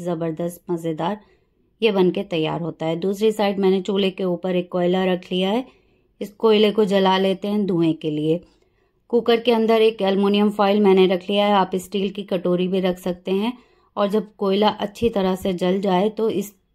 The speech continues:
अ, एल्युमिनियम फॉइल के ऊपर या फिर आपने जो कटोरी रखी है उसके ऊपर इस कोयले को रख देना है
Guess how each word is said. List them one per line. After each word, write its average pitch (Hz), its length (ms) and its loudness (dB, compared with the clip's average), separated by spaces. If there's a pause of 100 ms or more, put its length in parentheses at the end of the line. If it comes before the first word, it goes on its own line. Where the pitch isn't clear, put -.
अ, - 60 -10
एल्युमिनियम 190 640 2
फॉइल 185 280 -2
के 185 140 -4
ऊपर 180 340 -2 (520)
या 196 100 0
फिर 196 200 -4
आपने 180 320 2
जो 180 100 0
कटोरी 175 460 -2
रखी 175 260 -2
है 214 60 -2
उसके 196 240 -6
ऊपर 175 280 -4
इस 208 120 -6
कोयले 170 380 -2
को 170 140 -4
रख 165 220 -4
देना 180 280 2
है 214 180 -2